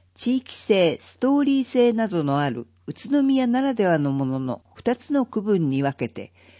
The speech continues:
ブランド農産物として十五品目を推進しています。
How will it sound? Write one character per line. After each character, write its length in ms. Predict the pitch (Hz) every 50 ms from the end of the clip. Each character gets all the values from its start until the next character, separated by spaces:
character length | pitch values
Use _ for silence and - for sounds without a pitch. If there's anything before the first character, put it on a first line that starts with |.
| _ _ _ -
ブ 100 | 143 175
ラ 160 | 175 226 269
ン 80 | 262
ド 140 | 254 285 269
農 240 | 262 277 277 269 254
産 280 | - 254 254 254 233 175
物 220 | 139 - - -
と 140 | - 139 120
し 100 | - -
て 300 | _ - - - - _ _ _
十 240 | - 180 214 240 240
五 140 | 285 285
品 280 | 240 262 269 269 262 233
目 300 | 180 135 - - 139 127
を 100 | 117 117
推 300 | - - - 131 151 180
進 300 | - - - 196 190 175
し 160 | - - -
て 100 | - 147
い 140 | 143 131 117
ま 160 | 104 107 107
す。 360 | - - - - - - _